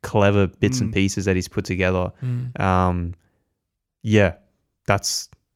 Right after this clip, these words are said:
Speaker 1: that's
Speaker 2: Yeah.
Speaker 1: all I got on this.
Speaker 2: Yeah.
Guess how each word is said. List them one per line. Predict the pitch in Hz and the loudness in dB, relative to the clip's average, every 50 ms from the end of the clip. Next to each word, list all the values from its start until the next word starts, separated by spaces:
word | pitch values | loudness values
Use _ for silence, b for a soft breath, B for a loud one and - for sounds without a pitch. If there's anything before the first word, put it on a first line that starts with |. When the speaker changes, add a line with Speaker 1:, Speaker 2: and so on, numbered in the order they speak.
| _ _ | _ _
Speaker 1:
that's | - 104 120 117 | -2 0 0 4
Speaker 2:
Yeah. | 127 123 | 4 6
Speaker 1:
all | 123 | 6
I | 123 | 6
got | 117 123 127 120 | 6 4 4 4
on | 120 110 | 4 2
this. | 98 90 - - - - - - _ _ _ _ _ _ _ _ _ _ _ _ _ _ _ _ _ _ _ _ _ _ _ _ _ _ _ _ _ _ _ _ | 2 0 -2 -4 -10 -12 -14 -16 _ _ _ _ _ _ _ _ _ _ _ _ _ _ _ _ _ _ _ _ _ _ _ _ _ _ _ _ _ _ _ _
Speaker 2:
Yeah. | - 120 110 104 104 | -6 -4 -2 -2 -4